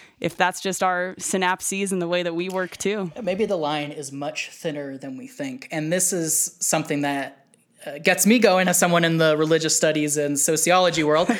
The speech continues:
Speaker 2: <laughs> because then I start thinking about this concept of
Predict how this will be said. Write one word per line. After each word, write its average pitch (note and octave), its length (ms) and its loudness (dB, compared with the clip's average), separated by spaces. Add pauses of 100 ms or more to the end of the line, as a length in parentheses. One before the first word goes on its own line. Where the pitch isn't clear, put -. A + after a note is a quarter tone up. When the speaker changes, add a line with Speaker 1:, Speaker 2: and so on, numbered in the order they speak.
Speaker 2:
<laughs> - 180 -8
because F3 260 0
then E3+ 160 2
I D#3+ 80 2
start D3+ 320 -2
thinking D3+ 260 -4
about D3 220 -4
this C#3+ 140 -6
concept C#3 680 -6
of C3+ 420 -8